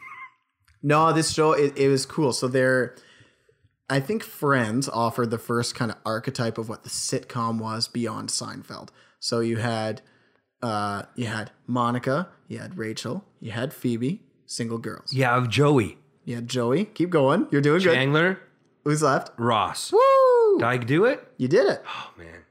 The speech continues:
Speaker 2: I, I'm sweating bullets.
Speaker 1: Three guys, three girls.
Speaker 2: Yes.
Speaker 1: And this was a similar thing.
Speaker 2: That's a great balance.
Speaker 1: You had Dave, some guy, and another dude. And then you had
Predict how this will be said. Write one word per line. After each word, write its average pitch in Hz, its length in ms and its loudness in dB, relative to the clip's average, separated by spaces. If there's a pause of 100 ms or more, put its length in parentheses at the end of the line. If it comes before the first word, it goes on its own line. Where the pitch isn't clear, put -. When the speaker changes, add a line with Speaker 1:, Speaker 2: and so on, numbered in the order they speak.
Speaker 2:
I, 90 120 -10
I'm 87 280 -10
sweating 98 460 -8
bullets. 78 400 -14 (100)
Speaker 1:
Three 156 240 0
guys, 143 320 2
three 127 160 0
girls. 151 440 -2 (100)
Speaker 2:
Yes. - 400 -8
Speaker 1:
And 151 120 2
this 233 160 2
was 190 120 0
a 151 80 -2
similar 135 360 0
thing. 139 360 -6
Speaker 2:
That's 117 120 -6
a 135 60 0
great 151 240 4
balance. 90 640 -2
Speaker 1:
You 139 160 0
had 127 380 0
Dave, 143 560 2 (600)
some 135 320 -2
guy, 120 540 2
and 117 380 -4
another 120 300 -4
dude. 110 340 -4 (420)
And 123 140 -2
then 117 140 -2
you 117 140 -2
had 113 500 -4